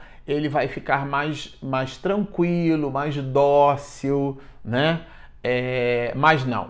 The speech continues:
O, a entrevista que Petitinga e Miranda fez com o senhor Mateus, nessa entrevista ficava muito claro a, o potencial de ódio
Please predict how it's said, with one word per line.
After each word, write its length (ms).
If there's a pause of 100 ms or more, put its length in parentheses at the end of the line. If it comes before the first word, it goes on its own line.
(880)
O, 400
a 140
entrevista 840
que 120
Petitinga 840
e 180
Miranda 580
fez 600
com 140
o 40
senhor 300
Mateus, 960 (200)
nessa 520
entrevista 920
ficava 440
muito 420
claro 760 (360)
a, 960
o 80
potencial 1160
de 180
ódio 880